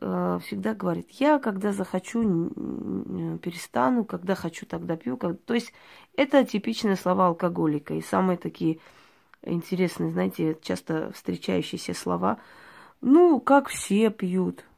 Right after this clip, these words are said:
Вот пью, как все. Ну, по праздникам, с кем не бывает. А вы чё, не пьёте?" И так далее. То есть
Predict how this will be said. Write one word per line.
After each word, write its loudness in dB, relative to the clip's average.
Вот -2
пью, 6
как 2
все. 0
Ну, 2
по 6
праздникам, 4
с -12
кем 4
не 8
бывает. 4
А 4
вы 6
чё, 0
не 4
пьёте?" -2
И -12
так -4
далее. -4
То 0
есть 0